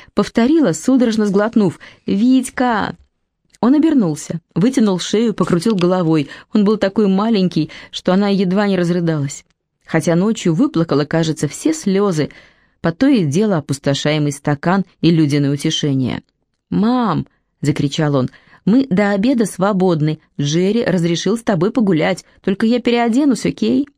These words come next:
И тут же толкнул долговязого, крикнув ему какую-то фразу, в которой Вика не поняла ни единого слова. Сегодня он не выглядел ни растерянным, ни подавленным. Он был полностью погружен в свою новую жизнь,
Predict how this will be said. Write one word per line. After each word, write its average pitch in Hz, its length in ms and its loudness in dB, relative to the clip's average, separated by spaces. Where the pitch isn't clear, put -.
И 233 120 0
тут 330 260 2
же 185 80 0
толкнул 196 540 0
долговязого, 151 800 0
крикнув 208 440 2
ему 185 220 2
какую-то 196 340 -2
фразу, 170 540 0
в - 100 -18
которой 185 360 0
Вика 185 280 2
не 151 100 0
поняла 143 380 0
ни 175 220 0
единого 151 360 0
слова. 120 400 -2
Сегодня 247 600 2
он 247 240 2
не 285 80 4
выглядел 202 480 2
ни 175 120 2
растерянным, 175 640 0
ни 165 100 2
подавленным. 170 760 0
Он 214 160 4
был 226 140 2
полностью 262 680 0
погружен 170 560 2
в 262 40 -4
свою 190 300 0
новую 214 360 0
жизнь, 175 380 -2